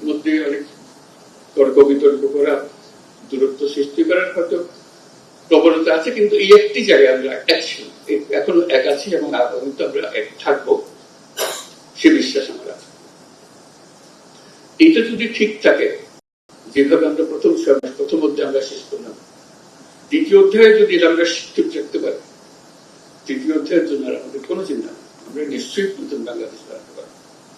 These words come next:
এই একটা জিনিস আমাদেরকে পরিষ্কার থাকতে হবে, এটা একটা মস্ত বড় শক্তি। প্রথম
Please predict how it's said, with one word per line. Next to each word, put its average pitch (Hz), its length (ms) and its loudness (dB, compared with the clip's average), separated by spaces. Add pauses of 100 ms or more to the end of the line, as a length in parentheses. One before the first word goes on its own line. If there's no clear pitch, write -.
(300)
এই 156 140 2
একটা - 280 0
জিনিস 160 280 4
আমাদেরকে 139 340 -10 (140)
পরিষ্কার - 340 -4 (100)
থাকতে - 220 -18
হবে, - 120 -12 (2750)
এটা 330 140 4
একটা 359 200 2
মস্ত - 180 -2 (100)
বড় - 120 6 (120)
শক্তি। - 260 0 (220)
প্রথম 175 240 4